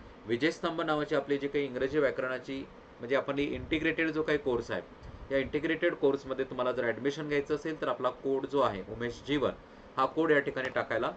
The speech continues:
विसरू नका. आज आपण या ठिकाणी मित्रांनो, degree of comparison हा टॉपिक या ठिकाणी शिकणार आहोत. तोला आपण आता सुरुवात करूया, चालेल?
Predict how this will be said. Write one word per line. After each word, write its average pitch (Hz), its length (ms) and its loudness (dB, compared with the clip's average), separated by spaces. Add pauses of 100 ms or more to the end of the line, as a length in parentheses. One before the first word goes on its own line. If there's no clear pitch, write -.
(140)
विसरू 120 340 0
नका. 90 280 -6 (840)
आज 170 240 8
आपण 170 220 2
या 165 60 4
ठिकाणी 156 300 2
मित्रांनो, 147 400 0 (300)
degree 139 300 6
of 160 280 2
comparison 131 460 2 (120)
हा 131 60 2
टॉपिक 127 360 0
या 139 60 4
ठिकाणी 139 300 -2
शिकणार 135 300 -4
आहोत. 143 120 4 (160)
तोला 123 420 2
आपण 120 220 -4
आता 123 200 -2
सुरुवात 110 340 0 (160)
करूया, 90 260 0 (480)
चालेल? 139 280 4